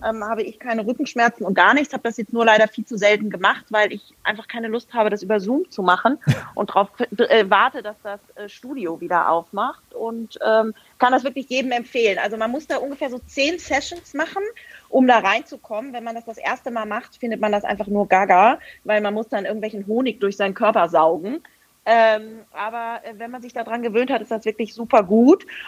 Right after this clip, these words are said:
Speaker 1: Und ich finde noch zusätzlich, ich mach das immer eigentlich montags abends eine Stunde. Es hat auch was Meditatives, ja, weil man sich da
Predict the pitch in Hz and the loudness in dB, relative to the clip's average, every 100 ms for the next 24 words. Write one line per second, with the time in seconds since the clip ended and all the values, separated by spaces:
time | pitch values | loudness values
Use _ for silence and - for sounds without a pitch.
0 | - 233 311 453 240 - 269 254 233 - | 2 6 6 4 0 2 4 6 4 2
1 | 311 254 269 240 233 285 269 233 214 175 | 2 4 2 -2 -2 -2 -2 2 0 2
2 | - 254 294 - - 220 302 311 - - | 2 2 0 -6 -4 -2 0 -2 -4 0
3 | 240 247 - 226 - 254 311 196 240 285 | 0 0 -8 -10 -6 -2 0 2 2 0
4 | - 277 - - 240 240 233 247 233 247 | -2 -10 -8 -12 -6 -4 -2 -4 -4 -4
5 | 214 - 247 151 - - 202 208 202 202 | -6 -4 -2 -2 -2 2 4 4 4 0
6 | 220 214 208 | 0 2 2